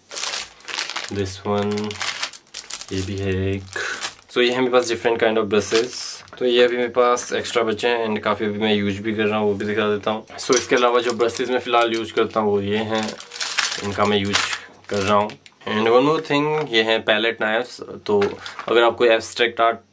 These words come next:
बनाते हैं या कोई एक यूनिक टच देना चाहते हैं अपनी पेंटिंग में तो आप इनका यूज़ कर सकते हैं। And कलर मिक्सिंग में भी यूज़ होते हैं।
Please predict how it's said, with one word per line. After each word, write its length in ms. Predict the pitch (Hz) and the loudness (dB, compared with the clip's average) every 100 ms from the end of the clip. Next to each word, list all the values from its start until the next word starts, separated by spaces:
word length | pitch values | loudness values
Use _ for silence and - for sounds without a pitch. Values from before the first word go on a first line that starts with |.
| _ - | _ -8
बनाते 400 | 110 113 110 113 | 0 2 2 0
हैं 220 | 117 123 117 | -2 2 4
या 100 | 117 | 2
कोई 200 | 120 127 | 2 2
एक 140 | 120 | 4
यूनिक 360 | 117 120 135 135 | 4 6 4 4
टच 140 | 131 123 120 | 2 4 2
देना 200 | 117 113 | 2 2
चाहते 280 | 113 101 | 0 0
हैं 60 | 110 | -2
अपनी 140 | 117 | 0
पेंटिंग 360 | 113 110 104 107 | 2 2 2 -2
में 80 | 110 | -2
तो 80 | 120 | 0
आप 240 | 120 - | -2 -2
इनका 240 | 117 107 117 | -4 2 2
यूज़ 240 | 117 110 | 2 2
कर 100 | 117 | 0
सकते 340 | 110 110 - | 0 -4 -4
हैं। 140 | 113 139 - - - - - 104 | -6 -6 -18 -20 -20 -16 -6 -2
And 140 | 104 98 | 0 2
कलर 200 | 113 113 | 4 2
मिक्सिंग 380 | 113 - 117 | 0 0 0
में 100 | 113 | 0
भी 100 | 113 | 2
यूज़ 180 | 117 110 | 2 2
होते 200 | 110 113 | 0 -2
हैं। 160 | 110 | -6